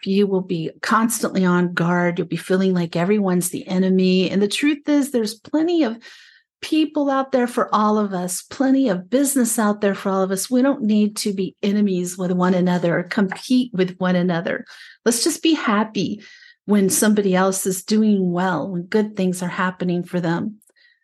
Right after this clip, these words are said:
Having an appreciation for how amazing people around you are leads to productive, fulfilling, and peaceful outcomes.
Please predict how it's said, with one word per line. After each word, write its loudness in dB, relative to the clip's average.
Having 2
an 4
appreciation 0
for -6
how -4
amazing 0
people -2
around -2
you -2
are -2
leads 0
to -2
productive, -2
fulfilling, 2
and -4
peaceful -2
outcomes. -4